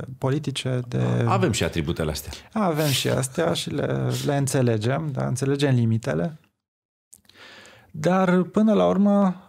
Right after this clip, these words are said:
Speaker 1: am înțeles că nu poate fi un efort, uh, organizat de sus în jos, așa că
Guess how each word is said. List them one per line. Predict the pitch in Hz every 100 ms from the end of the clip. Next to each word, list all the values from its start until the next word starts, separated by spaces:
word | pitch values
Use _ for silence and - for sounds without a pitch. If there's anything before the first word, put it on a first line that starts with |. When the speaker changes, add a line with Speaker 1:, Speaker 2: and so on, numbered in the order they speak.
| -
Speaker 1:
am | 170
înțeles | 180 175 180 202 -
că | - 190 180
nu | 180
poate | 185 175 151
fi | 135
un | 151 135
efort, | 127 - 139 135 -
uh, | 123 123 123 120 120
organizat | - 127 120 123 117 110 123 165
de | 147
sus | 131 139
în | 147 117
jos, | 104 117 196 -
așa | 143 139 151
că | 147